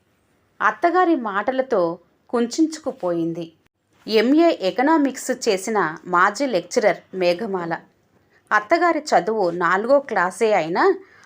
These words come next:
ఆమె నాలుగు పీహెచ్డీలు చేసినంత చక్కగా చెప్పింది.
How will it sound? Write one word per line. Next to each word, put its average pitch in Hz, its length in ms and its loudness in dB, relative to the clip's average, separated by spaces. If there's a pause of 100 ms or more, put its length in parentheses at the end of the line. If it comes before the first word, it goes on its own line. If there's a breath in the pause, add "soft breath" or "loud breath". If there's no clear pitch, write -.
(140 loud breath)
ఆమె 226 300 2
నాలుగు 208 460 0
పీహెచ్డీలు 196 800 -2 (140)
చేసినంత 190 460 -2
చక్కగా 269 640 -2
చెప్పింది. 170 560 -6